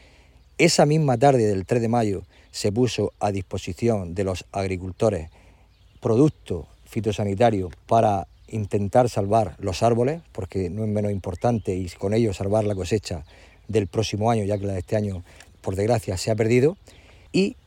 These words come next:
setenta y dos horas más tarde de la tormenta se deja caer por la zona afectada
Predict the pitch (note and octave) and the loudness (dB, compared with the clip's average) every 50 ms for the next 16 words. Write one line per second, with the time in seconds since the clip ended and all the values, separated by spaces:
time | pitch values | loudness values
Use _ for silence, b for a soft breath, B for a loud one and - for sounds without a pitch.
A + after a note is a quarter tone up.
0 | - - - - _ _ _ _ - - - A#2 A2 A#2 A#2+ A2 B2 A#2+ C#3+ D3+ | -20 -20 -20 -20 _ _ _ _ -6 -4 -2 -2 0 0 0 0 2 2 2 2
1 | D#3 D#3+ D#3 - - - D#3 D#3 D#3 D3+ D3+ D3 D3+ D3+ D#3 E3+ E3+ D#3 - - | 2 0 0 0 0 2 4 4 6 4 4 4 2 0 0 0 -2 -2 -2 -2
2 | F3+ F#3+ - - _ - - _ _ - - - - A2+ A2 B2+ B2 - C#3 C#3 | -2 -2 -4 -10 _ -20 -20 _ _ -20 -18 -8 -4 -2 0 0 0 2 2 4
3 | C#3 C3+ C3+ C3+ C3 B2+ A#2+ - A#2+ B2+ C#3 C#3+ C3 A#2+ G#2 - - A2 A2 G#2+ | 4 4 4 2 0 -2 0 2 4 6 6 6 4 2 0 -4 -4 -2 -2 0
4 | G#2 G#2+ A2 A2 G#2+ G2+ - - A#2 A#2 B2+ B2+ A2+ - A2+ - - - D3+ C#3 | 2 2 4 4 2 0 -2 0 0 2 2 2 2 0 -4 0 2 4 4 4
5 | B2 G2+ D#2+ - | 4 0 -2 -8